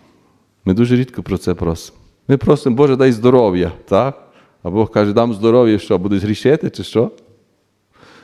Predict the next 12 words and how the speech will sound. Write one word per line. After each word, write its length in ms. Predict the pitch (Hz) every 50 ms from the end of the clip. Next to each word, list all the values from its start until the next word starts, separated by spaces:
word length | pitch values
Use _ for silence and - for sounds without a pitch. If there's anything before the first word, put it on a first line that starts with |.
| _ _ _ _ _ -
Ну, 60 | 107
я 120 | 110 110
жартую, 440 | 104 110 110 110 110 - 143 117 104
бажаю 340 | 95 98 95 98 101 101 95
всім 240 | - - 110 101 95
здоров'я. 380 | 90 113 131 139 117 98 87 - - - -
Але 180 | - 101 101 90
зауважте, 500 | 104 110 107 127 156 185 - - 127 113
ми 100 | 113 110
часто 360 | - 151 160 156 - 139 117
просимо 400 | - 143 151 143 - - 123 113
Бога: 360 | 104 101 127 139 123 113 98